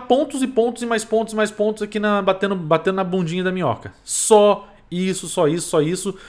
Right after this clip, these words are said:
Pra vocês, quando terminar esse airdrop aqui, vocês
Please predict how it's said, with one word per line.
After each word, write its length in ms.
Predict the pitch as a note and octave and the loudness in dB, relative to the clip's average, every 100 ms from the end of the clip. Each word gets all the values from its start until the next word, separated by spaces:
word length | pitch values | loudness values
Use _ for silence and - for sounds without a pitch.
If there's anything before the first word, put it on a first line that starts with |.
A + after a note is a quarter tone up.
| - - | -18 -6
Pra 120 | F3+ | -4
vocês, 180 | E3+ - | -4 -6
quando 200 | F#3+ F#3 | -6 0
terminar 400 | G3 F#3 F3 G#3 | 0 2 0 0
esse 140 | G#3 | 2
airdrop 380 | G3 F3 E3+ E3+ | 2 4 2 2
aqui, 140 | F#3 | -8
vocês 480 | F3+ F3+ F#3+ - | -8 -4 -6 -6